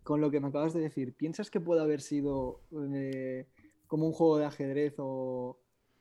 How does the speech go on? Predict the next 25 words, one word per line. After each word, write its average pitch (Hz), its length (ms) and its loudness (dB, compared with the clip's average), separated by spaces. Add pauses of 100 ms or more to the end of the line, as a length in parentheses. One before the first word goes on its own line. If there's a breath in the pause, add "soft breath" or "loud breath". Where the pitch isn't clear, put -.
o 143 140 -2
una 160 180 2
estrategia 156 560 0
de 143 60 0
la 139 120 -2
Comisión 139 320 -6
Nacional 143 320 -4
del 139 100 -2
Mercado 135 300 -4
de 131 60 0
Valores 131 420 -2
para 127 180 -6
estar 147 240 -6
un 147 100 -2
poquito 139 360 -2
más 135 160 -4
encima 135 340 -6
de 131 60 -4
las 127 200 -8
empresas 127 680 -8
y 135 60 -4
ver 139 140 0
si 139 140 -6
alguna 131 360 -4
se, 123 520 -10